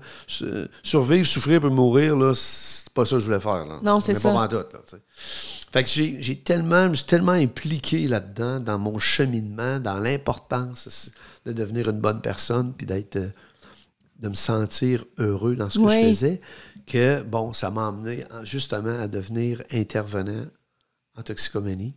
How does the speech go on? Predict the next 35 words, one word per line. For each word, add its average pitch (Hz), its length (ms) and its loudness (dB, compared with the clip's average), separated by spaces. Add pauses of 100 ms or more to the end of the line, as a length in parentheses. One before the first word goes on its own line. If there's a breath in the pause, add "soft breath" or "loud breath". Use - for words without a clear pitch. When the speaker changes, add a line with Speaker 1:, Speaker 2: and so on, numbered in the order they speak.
(140)
Speaker 2:
Mm, 202 720 -2
wow. 180 60 0
Speaker 1:
Après 175 540 4
ça, 123 240 2
j'ai, 110 280 -2
j'ai 104 160 -4
commencé 110 260 -2
à 120 40 -2
travailler 110 180 2
dans 110 100 -2
cette - 240 -8
maison-là, 107 640 -8
j'ai 107 120 -12
commencé 107 260 -8
à - 20 -4
donner 110 120 -4
de 110 40 -4
la 104 120 -2
thérapie, 104 540 -8
puis 101 100 -14
j'ai 98 80 -10
commencé 101 360 -8
à 110 40 -10
avoir 110 200 -10
des 104 140 -10
formations, 107 880 -8
parce - 200 -12
qu'on - 280 -14
avait - 160 -14
des - 100 -16
formations, - 420 -14
des - 80 -18
formations, - 360 -16
des - 80 -16
formations. - 420 -14